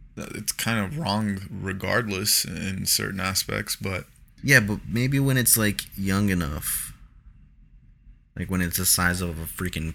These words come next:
Speaker 2: pea or a bean, it's, it doesn't feel like it is. I guess, I don't know. I don't know what the moral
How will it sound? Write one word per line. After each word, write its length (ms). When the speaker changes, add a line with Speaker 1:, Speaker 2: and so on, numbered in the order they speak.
Speaker 2:
pea 380
or 140
a 60
bean, 540
it's, 260
it 120
doesn't 260
feel 240
like 260
it 120
is. 560
I 100
guess, 460
I 100
don't 100
know. 300
I 80
don't 100
know 120
what 140
the 100
moral 600